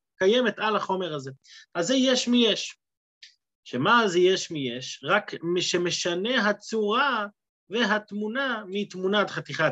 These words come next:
כסף לתמונת כלי. <clears throat> אז זה יש מיש, והם מנסים לה-, להשוות את זה למה? למעשה שמיים וארץ. מה זה מעשה שמיים וארץ? מעשה שמיים וארץ הוא יש מאין. מה זה יש מאין?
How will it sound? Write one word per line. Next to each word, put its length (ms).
כסף 580
לתמונת 500
כלי. 320
<clears throat> 320
אז 80
זה 180
יש 300
מיש, 420
והם 360
מנסים 420
לה-, 280
להשוות 500
את 100
זה 100
למה? 380
למעשה 520
שמיים 400
וארץ. 500
מה 140
זה 100
מעשה 280
שמיים 380
וארץ? 520
מעשה 200
שמיים 360
וארץ 360
הוא 80
יש 220
מאין. 420
מה 100
זה 100
יש 260
מאין? 280